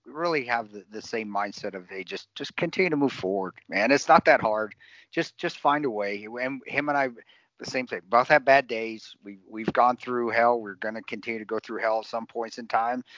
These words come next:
and then we're gonna have outstanding days too, w-, just like everybody else. The, the, the trick is, you just don't stop.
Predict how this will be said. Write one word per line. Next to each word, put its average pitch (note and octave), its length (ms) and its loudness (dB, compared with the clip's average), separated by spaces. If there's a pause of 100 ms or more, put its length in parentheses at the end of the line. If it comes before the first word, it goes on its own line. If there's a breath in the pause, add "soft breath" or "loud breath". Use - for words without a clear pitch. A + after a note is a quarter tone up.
(220 loud breath)
and C#3+ 100 2
then D#3+ 120 8
we're D#3 80 6
gonna C3+ 160 4
have B2 180 6 (100)
outstanding B2+ 600 -2
days B2 280 -6
too, C3 440 -8
w-, A2 180 -18 (140)
just - 200 -8
like B2+ 140 0
everybody B2 420 0
else. A#2+ 280 0 (120)
The, G#2 240 -6
the, G2+ 280 -2
the G#2 80 -4
trick - 400 -2
is, C#3 340 2 (480 soft breath)
you B2+ 140 -2
just - 240 -2
don't D3 200 -2
stop. D#3 400 -2